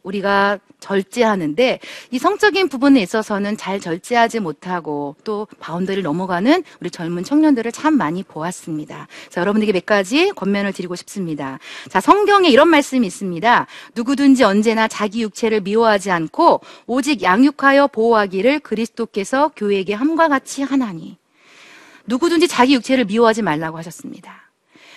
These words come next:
내 육체를요, 소중히 여기셔야 돼요. 아끼셔야 됩니다. 그리고 상대방을 향해서 양육하고 보호해 주어야 됩니다.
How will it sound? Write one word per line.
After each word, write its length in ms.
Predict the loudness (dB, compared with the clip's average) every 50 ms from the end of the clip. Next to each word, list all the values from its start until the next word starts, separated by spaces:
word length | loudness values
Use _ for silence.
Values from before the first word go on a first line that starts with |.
| -20 _
내 180 | 2 4 4 4
육체를요, 720 | 2 0 0 0 2 2 2 2 0 2 4 4 2 2 _ _ _ _ _ _ _
소중히 480 | -18 -8 -6 -6 -4 0 2 4 4
여기셔야 500 | 2 2 -4 -12 -14 -14 -16 -16 -18 -20
돼요. 240 | _ -20 -20 -20 -20 -20 _ _ _ _ _ _ _ _ _ _ _ _ _ _ _ _ _
아끼셔야 640 | -6 -6 -6 _ _ -4 -4 -2 0 -2 -2 -2
됩니다. 640 | -2 -4 -8 -8 -8 -10 -14 -18 -20 -20 -20 -20 _ _ _ _ _ -4
그리고 520 | 0 2 2 4 6 6 8 8 6 4 _ _ _ _ _ _ _
상대방을 600 | -10 -6 -4 -2 0 0 2 4 4 4 4 4
향해서 520 | 4 4 4 4 4 6 6 6 6 4 _ _ -6
양육하고 640 | -4 0 0 0 0 0 0 -2 0 0 0 -2 -2 _ _
보호해 480 | -4 -4 -2 2 4 6 6 6 4
주어야 320 | 4 2 0 0 0 0 -2
됩니다. 520 | -4 -6 -6 -8 -8 -8 -10 -14 -14 _